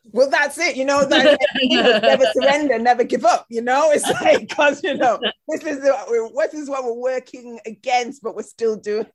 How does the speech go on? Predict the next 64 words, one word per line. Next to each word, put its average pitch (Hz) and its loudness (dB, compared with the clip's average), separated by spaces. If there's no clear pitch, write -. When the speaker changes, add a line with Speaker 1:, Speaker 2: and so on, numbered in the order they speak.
Speaker 1:
it. 269 -8
So, 220 -10
Speaker 2:
Yeah. 262 -2
Speaker 1:
yeah. 254 -2
Speaker 2:
Each 311 -6
other 330 -2
though, 240 0
don't 262 -4
we? 175 -4
We 277 -2
Speaker 1:
Yeah. - -2
Speaker 2:
do 302 -2
it 254 -2
for 294 -10
each 285 -8
other 277 -4
because 262 -4
we 269 -6
don't 269 -4
have, 214 -8
we, 226 -10
you 254 -6
know, 233 -8
we, 233 -12
we, 247 -4
if, 262 -8
if 262 -6
we 285 -4
can 277 -4
afford 262 -4
not 240 -6
to 247 -12
have 220 -6
a 208 -8
scarcity 180 -10
mindset 156 -12
out 151 -8
of 151 -14
necessity, 143 -12
then 175 -12
we 226 -12
do 269 -10
it 262 -8
for 269 -10
each 262 -12
other. 147 -10
Speaker 1:
Yeah. 170 -20
Speaker 2:
And, 226 -10
you 240 -10
know, 185 -6
I 214 -8
don't 220 -10
think 170 -10
we're 165 -8
gonna 147 -10
be 143 -8
able 143 -10
to 139 -20
convince 143 -14
the 156 -10
hyper 151 -12
super 151 -10
wealthy 147 -12
to, 127 -14